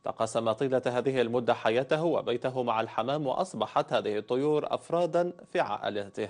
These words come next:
نتابع في تقرير سكينة بالعروسي ووردة أقشيش.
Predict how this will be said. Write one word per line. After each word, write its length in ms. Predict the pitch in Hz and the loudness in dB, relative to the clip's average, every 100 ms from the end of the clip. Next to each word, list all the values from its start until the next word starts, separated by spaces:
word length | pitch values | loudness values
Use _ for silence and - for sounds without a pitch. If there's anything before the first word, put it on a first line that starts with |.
| 101 | -4
نتابع 440 | 104 143 127 117 | -2 0 2 2
في 160 | 120 123 | 2 -2
تقرير 300 | 120 156 165 | -2 0 -2
سكينة 380 | - 135 135 131 | -2 -2 -2 0
بالعروسي 500 | 123 113 123 - 170 | 2 2 0 -2 -2
ووردة 420 | 170 160 127 - | 2 2 0 -2
أقشيش. 440 | - - - - | -6 -14 -14 -16